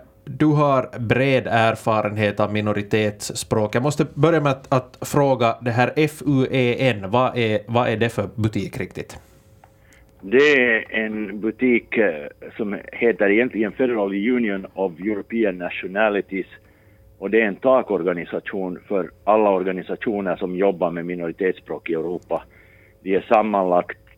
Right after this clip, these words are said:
Speaker 2: hundrafem och, och de är aktiva i trettiofem länder, så att också utanför E U, i till exempel västra Balkan, Ba-, Balkan och,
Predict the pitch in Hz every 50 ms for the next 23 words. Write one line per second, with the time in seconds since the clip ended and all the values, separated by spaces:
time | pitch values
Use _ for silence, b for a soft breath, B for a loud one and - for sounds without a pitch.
0 | _ _ _ _ - 98 107 113 95 87 85 87 87 - - - 120 120 110 104
1 | 101 92 90 - - - - - 92 90 85 - - 90 90 87 95 95 92 90
2 | 95 - - - 90 87 82 85 85 - - 82 90 87 - - 90 - 104 98
3 | 95 90 85 82 87 85 82 85 - - - 92 82 - - - b b b b
4 | b b b b - 104 104 - - - 104 101 110 110 98 - 92 82 76 -
5 | 90 82 82 85 85 85 82 78 76 76 73 - _ b b b b b b b
6 | - - 82 - 90 85 - - - 85 80 - 87 80 80 90 85 - - 80
7 | 78 76 76 82 82 80 - - 76 76 69 - - 92 95 95 101 98 90 95
8 | 107 110 104 - - - 92 87 90 85 82 82 78